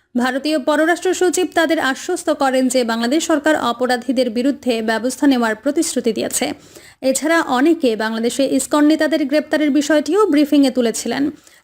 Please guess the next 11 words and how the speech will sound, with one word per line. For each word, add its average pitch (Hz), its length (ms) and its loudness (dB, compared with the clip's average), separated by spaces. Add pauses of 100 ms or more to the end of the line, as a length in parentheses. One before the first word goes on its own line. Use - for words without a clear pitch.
কিন্তু 330 220 4
এই 330 160 2
বিষয়ে 349 360 2
বিক্রম 269 440 0
মিশ্রের 320 320 2
কাছ 254 280 0
থেকে 311 260 -6 (120)
কোনো 311 260 4 (160)
উত্তর 320 340 2
পাওয়া 233 260 -2
যায়নি। 233 420 -2